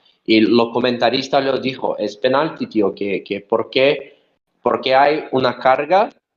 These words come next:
eh, por la espalda y, y que de-, eh, que impide la acción de, de, de Gallardo". Eh, eh,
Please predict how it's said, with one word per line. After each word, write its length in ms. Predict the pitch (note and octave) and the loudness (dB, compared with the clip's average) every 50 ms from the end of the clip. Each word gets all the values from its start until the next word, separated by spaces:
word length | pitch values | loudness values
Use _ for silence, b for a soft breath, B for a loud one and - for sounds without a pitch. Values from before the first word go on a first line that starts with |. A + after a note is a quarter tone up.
| _ _ _ _ _ _ _ _ _ _ _ _ _ _ _ | _ _ _ _ _ _ _ _ _ _ _ _ _ _ _
eh, 560 | - A#2+ A#2+ A#2+ A#2 A#2 A2 - - - - - | -4 -2 0 2 2 2 0 -2 -4 -12 -10 0
por 160 | - D3+ D#3+ | 0 2 4
la 120 | F3+ F3 D#3 | 4 2 0
espalda 720 | B2+ - - - C#3 C#3+ C#3 B2+ - A2 G2+ F2+ - _ _ _ _ _ _ _ _ _ _ _ _ _ _ _ _ _ | 0 -6 -4 0 2 2 2 0 -4 -8 -8 -8 -10 _ _ _ _ _ _ _ _ _ _ _ _ _ _ _ _ _
y, 320 | _ A2+ A#2 A2 A#2 A2 B2 | _ -4 -4 -4 -2 -2 -2
y 60 | A#2 | 0
que 140 | A#2+ C3 C3+ | 0 0 2
de-, 220 | B2+ C3 - - - | 2 2 2 0 -2
eh, 240 | G2+ A#2 A#2+ A#2 A#2 | -2 -2 -2 -2 -2
que 240 | - - A#2+ A2+ - | 0 0 0 0 0
impide 680 | A#2+ B2+ B2 B2 A#2+ - D#3 F3 F3+ F#3 F#3 F#3 F#3 - | 0 -2 -2 -2 -2 0 0 2 4 4 2 2 0 0
la 200 | C#3+ C3+ C3 C3 | 0 2 2 0
acción 680 | C3 - - - D3 D#3+ F3 F3+ F3 F3 F3 - - - _ | -2 -4 -4 -2 0 0 0 0 -2 -6 -8 -12 -14 -18 _
de, 440 | A#2+ A#2+ C#3 C3+ C3+ C3+ C3 A#2+ A2+ | -4 -2 0 0 0 0 0 -2 0
de, 280 | A#2+ C3+ B2+ B2+ B2+ A2+ | 0 2 4 4 4 4
de 120 | C3+ C3 | 2 2
Gallardo". 600 | A#2 A2+ A2+ B2 C3 B2+ A#2 F#2+ F#2+ F#2 F2+ - _ _ _ _ | 2 2 4 4 4 4 2 -2 -6 -10 -10 -14 _ _ _ _
Eh, 100 | - G#2+ | -8 -8
eh, 340 | G#2 - - G2+ A2+ - | -6 -4 -4 -4 -4 -4